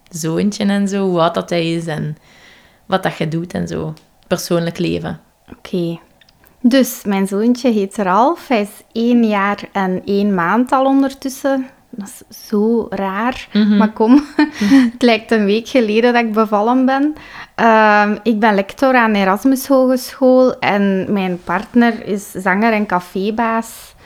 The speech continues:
Speaker 2: Ehm, sinds, ja, deze zomer cafébaas.
Speaker 1: Mhm.
Speaker 2: Ehm, wij wonen ook boven ons café, dus dat is ook wel een uitdaging met babytje. Eh, en voor de rest, ja.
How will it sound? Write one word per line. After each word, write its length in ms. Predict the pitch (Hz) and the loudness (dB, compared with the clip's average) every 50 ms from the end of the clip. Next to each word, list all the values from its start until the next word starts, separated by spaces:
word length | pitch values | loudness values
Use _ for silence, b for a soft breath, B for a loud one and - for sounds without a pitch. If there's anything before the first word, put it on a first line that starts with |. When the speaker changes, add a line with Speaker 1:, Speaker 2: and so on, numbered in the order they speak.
| B B B B B B B _ | B B B B B B B _
Speaker 2:
Ehm, 420 | - 190 202 208 202 196 185 190 190 | -8 -4 -2 0 0 0 0 -2 -4
sinds, 600 | - - - 214 190 202 196 - - - - - - B B B B B B B B B B _ _ | -6 -6 -4 -2 0 -2 -2 -4 -8 -16 -18 -20 -20 B B B B B B B B B B _ _
ja, 260 | - 190 170 170 185 - | -10 -8 -8 -8 -8 -8
deze 380 | - 202 196 190 180 185 175 175 | -6 -4 -2 -2 -2 -2 -4 -4
zomer 420 | 175 - 180 190 214 233 233 240 | -4 -4 -2 0 2 2 2 0
cafébaas. 840 | - - 226 220 - - - 226 233 240 226 220 226 226 220 208 202 | -2 -4 -6 -6 -6 -8 -6 -4 -2 -2 0 0 0 2 2 2 2
Speaker 1:
Mhm. 180 | 202 202 196 196 196 196 B B B B B B B B B _ - - 185 | 2 2 0 0 -2 -6 B B B B B B B B B _ -4 0 2
Speaker 2:
Ehm, 1040 | 196 196 190 185 185 185 185 185 185 185 185 180 180 180 180 180 180 175 175 175 - - _ _ | 2 4 4 4 4 4 4 4 4 4 2 2 2 0 0 0 0 -2 -2 -4 -6 -10 _ _
wij 220 | - 190 190 190 180 | 0 0 0 2 2
wonen 420 | 185 185 190 220 254 262 269 262 | 2 2 4 6 6 4 4 4
ook 220 | 262 262 254 247 | 2 0 0 0
boven 320 | 226 254 254 254 254 262 247 | 2 2 2 2 2 2 2
ons 220 | 254 262 247 - | 2 0 -2 -2
café, 440 | - - 254 254 - - 254 254 262 | -2 -2 -2 -2 -2 -4 -2 -2 0
dus 100 | 247 233 | 0 0
dat 180 | 226 208 196 196 | 0 0 -2 -2
is 160 | 190 180 185 | -4 -4 -4
ook 140 | 202 - - | -4 -2 0
wel 140 | 247 240 240 | 0 0 2
een 160 | 240 233 233 | 2 2 2
uitdaging 680 | 233 240 247 240 - 254 240 247 240 240 240 240 240 | 2 2 0 0 0 2 2 2 2 2 4 4 4
met 280 | 233 233 233 233 - - | 4 2 0 -2 -6 -10
babytje. 680 | - 214 226 233 233 240 240 233 - - - 247 247 247 B B B B B B B B B B B B _ | -4 -2 0 0 0 -2 -4 -6 -6 -4 -2 -2 -2 -4 B B B B B B B B B B B B _
Eh, 500 | - 190 190 196 190 190 190 190 190 - | -4 0 2 2 4 4 4 2 2 2
en 160 | - 196 196 185 | 2 2 2 2
voor 180 | 202 202 185 | 0 -2 -2
de 80 | 180 180 | -4 -4
rest, 420 | 165 175 196 - - - - - | -6 -6 -8 -10 -12 -18 -14 -10
ja. 380 | - 196 185 202 226 240 233 | -8 -6 -4 -4 -4 -4 -6